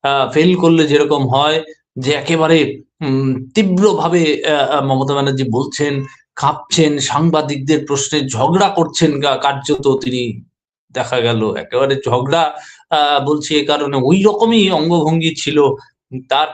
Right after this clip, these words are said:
প্রশ্নের উত্তর দিতে, আহ, সরাসরি ব্যর্থ হলে যেরকমটা হয় আর কি, একেবারে থরথর করে কাঁপছেন। হাতে একটি ফাইল নিয়ে বেরিয়ে এসে মমতা ব্যানার্জি একটা সাঁইত্রিশ আটত্রিশ সেকেন্ডের সম্ভবত লাইভ করেছিলেন, আমি যতদূর দেখলাম।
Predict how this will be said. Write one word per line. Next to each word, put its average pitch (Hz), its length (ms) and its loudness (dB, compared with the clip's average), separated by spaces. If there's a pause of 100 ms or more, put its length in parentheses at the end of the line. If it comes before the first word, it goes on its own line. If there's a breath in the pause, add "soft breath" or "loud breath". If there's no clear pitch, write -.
প্রশ্নের 151 460 -2
উত্তর 180 400 0
দিতে, 156 400 0 (260 loud breath)
আহ, 123 540 0
সরাসরি 131 540 -2
ব্যর্থ 123 300 -4
হলে 131 360 2 (960)
যেরকমটা 131 540 0
হয় 120 340 0
আর 110 160 -2
কি, 104 120 -10
একেবারে 185 420 -4 (100)
থরথর 170 380 -4
করে 170 180 2
কাঁপছেন। 127 460 -4 (320 loud breath)
হাতে 151 200 0
একটি 180 180 0
ফাইল 160 360 -2
নিয়ে 175 120 2
বেরিয়ে 165 360 2
এসে 170 280 0 (280 loud breath)
মমতা 143 180 2
ব্যানার্জি 151 320 0
একটা 151 180 -2
সাঁইত্রিশ 147 520 -4
আটত্রিশ 147 460 -6
সেকেন্ডের 143 380 -2
সম্ভবত 123 500 -2
লাইভ 117 280 0 (100)
করেছিলেন, 113 420 -2
আমি 113 120 0
যতদূর 113 500 -2
দেখলাম। 107 400 -4